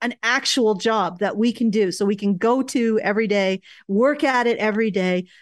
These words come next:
beat our heads against the brick wall every goddamn fucking day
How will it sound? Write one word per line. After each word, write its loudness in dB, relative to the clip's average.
beat 4
our 2
heads 2
against -2
the 0
brick -2
wall 2
every 0
goddamn 2
fucking 0
day 0